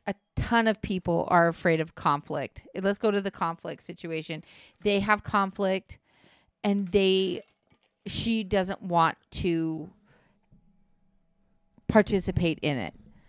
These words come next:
So she goes into shutdown mode or whatever she does to not allow resolution. And I was like, "Why would somebody do that?" You do that.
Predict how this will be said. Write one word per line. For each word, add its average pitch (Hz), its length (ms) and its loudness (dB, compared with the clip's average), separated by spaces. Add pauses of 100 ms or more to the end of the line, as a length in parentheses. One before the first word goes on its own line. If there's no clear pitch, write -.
(120)
So - 140 2
she 196 160 0
goes 190 200 4
into 233 160 4
shutdown 180 520 4
mode 165 420 6 (100)
or 165 240 4
whatever 165 360 0
she 202 220 -6
does 170 340 4
to - 140 -4
not 170 240 2
allow 165 480 6 (580)
resolution. 175 920 4 (360)
And 196 160 4
I 190 120 8
was 190 120 4
like, 190 200 -2
"Why 220 120 -2
would 311 160 -4
somebody 294 260 0
do 233 220 0
that?" 214 200 6
You 262 340 8
do 311 240 6
that. 160 520 4